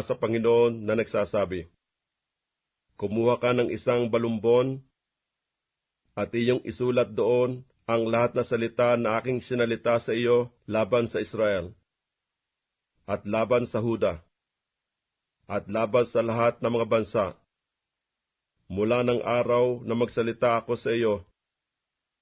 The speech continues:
mula ng kaarawan ni Josias hanggang sa araw na ito, marahil ay maririnig ng sangbahayan ni Huda ang lahat na kasamaan na aking pinanukalang gawin sa kanila,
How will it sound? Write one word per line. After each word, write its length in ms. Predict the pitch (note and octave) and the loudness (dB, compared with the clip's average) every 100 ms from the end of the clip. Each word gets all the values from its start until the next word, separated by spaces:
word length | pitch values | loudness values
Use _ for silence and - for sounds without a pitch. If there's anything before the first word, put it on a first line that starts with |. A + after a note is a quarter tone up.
| _ _ _ G2 | _ _ _ -4
mula 320 | A2 A#2+ A#2+ | 0 2 2
ng 160 | B2 B2 | 2 0
kaarawan 560 | A#2 A2+ A#2 A#2 B2 | 0 2 2 4 4
ni 160 | B2 A2 | 2 -4
Josias 720 | A2+ - B2 A#2+ A#2 - - _ _ _ _ _ _ _ _ _ _ _ _ _ G#2+ | -6 -6 0 0 0 -6 -20 _ _ _ _ _ _ _ _ _ _ _ _ _ -4
hanggang 320 | A2 A2+ A#2 A2 | -2 0 0 -2
sa 240 | - A2 | -2 0
araw 240 | A2+ A2+ | 2 0
na 160 | G#2+ G2+ | 0 -2
ito, 240 | - F#2 D#2+ _ _ _ _ _ _ _ _ _ _ _ _ - | -2 -4 -4 _ _ _ _ _ _ _ _ _ _ _ _ -10
marahil 560 | E2 G#2 A2+ B2 A#2+ B2 | -4 -2 0 0 0 -4
ay 160 | - G#2+ | -4 -2
maririnig 720 | A2 A2 B2 A#2 A#2+ B2 A#2 | 0 0 -2 -2 0 0 0
ng 160 | A2+ G#2+ | -2 -2
sangbahayan 720 | - A#2+ A2 G#2+ A2+ A#2+ A#2+ | -2 -2 0 0 0 2 2
ni 80 | A#2 | 0
Huda 400 | A#2+ A2+ A#2 A2+ - _ | -2 0 0 0 -8 _
ang 240 | G#2+ A2 G#2+ | -2 0 2
lahat 400 | A2 A#2+ A#2+ B2 | 2 2 0 -2
na 80 | |
kasamaan 720 | - A#2 A2+ A2+ A#2 A#2 A#2+ A#2 | -2 0 0 2 2 2 2 0
na 160 | A2 | 0
aking 400 | A2+ B2 A#2+ A#2+ | -2 -2 -4 -4
pinanukalang 800 | - A#2 A2+ A2 - A#2 A#2 A#2+ | -4 0 0 0 0 0 0 0
gawin 400 | A#2 A2+ A#2 A2 | 0 0 -2 -2
sa 80 | A#2+ | -4
kanila, 400 | A2 G#2+ G2 | -4 -2 -2